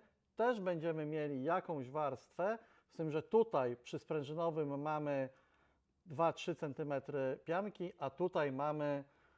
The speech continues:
trzy, dwa rodzaje pianki i tutaj ta wartość jest około między, załóżmy, pięć a dziesięć centymetrów, tak? Czyli to mamy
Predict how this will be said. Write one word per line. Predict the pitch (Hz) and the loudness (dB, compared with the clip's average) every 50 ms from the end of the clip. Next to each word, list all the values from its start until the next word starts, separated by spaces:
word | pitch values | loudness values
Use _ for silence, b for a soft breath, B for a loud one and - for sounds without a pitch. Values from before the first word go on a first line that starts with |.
| _ _ _ | _ _ _
trzy, | - - - - 160 165 180 185 180 175 156 | -20 -18 -10 -4 -2 0 2 4 2 2 2
dwa | 127 117 139 156 165 160 | 0 0 2 4 4 4
rodzaje | 147 143 127 127 143 151 156 143 131 123 | 2 2 0 0 0 0 0 0 -2 -2
pianki | - 143 143 151 165 160 143 - 151 | -4 -4 -4 -4 -4 -6 -8 -8 -8
i | 135 123 117 | -8 -8 -10
tutaj | - _ 160 156 151 160 147 131 | -8 _ -4 -2 0 0 -2 0
ta | - 131 | -2 -2
wartość | 113 123 139 151 147 - 139 120 - | -2 0 0 0 0 -2 -4 -6 -4
jest | 147 135 127 - b b b b b - | -4 -4 -4 -6 b b b b b -14
około | 143 123 - - 156 147 143 143 139 139 135 127 - - _ _ _ _ _ _ _ _ _ _ _ - | -12 -10 -4 0 2 2 4 4 4 4 4 0 -4 -10 _ _ _ _ _ _ _ _ _ _ _ -6
między, | 143 156 147 131 139 123 - _ | -4 -4 -2 -2 -4 -4 -6 _
załóżmy, | 175 131 135 135 160 175 156 - - 143 127 120 117 113 - _ _ _ _ _ _ _ _ _ _ _ _ _ _ _ _ _ _ _ _ _ _ _ _ _ | -6 -2 -2 0 0 0 -2 -2 -6 -6 -6 -4 -6 -8 -12 _ _ _ _ _ _ _ _ _ _ _ _ _ _ _ _ _ _ _ _ _ _ _ _ _
pięć | - 165 165 175 180 175 147 - - - _ | -2 0 2 2 2 0 -2 -6 -12 -20 _
a | - 135 135 131 | -8 -6 -6 -6
dziesięć | 117 135 165 165 143 - 151 143 131 - - | -4 -4 -4 -4 -4 -4 -6 -8 -8 -10 -8
centymetrów, | - 143 131 120 - 139 131 131 127 117 - - - - - | -6 -6 -6 -6 -6 -6 -4 -4 -4 -6 -6 -12 -18 -18 -14
tak? | - 147 151 180 180 - _ _ _ _ _ _ _ _ _ _ _ - | -8 -6 -4 -4 -6 -8 _ _ _ _ _ _ _ _ _ _ _ -8
Czyli | - 143 143 135 | -6 -4 -4 -2
to | - - 156 | 0 0 0
mamy | 156 156 151 147 147 139 | 2 0 0 0 -2 -2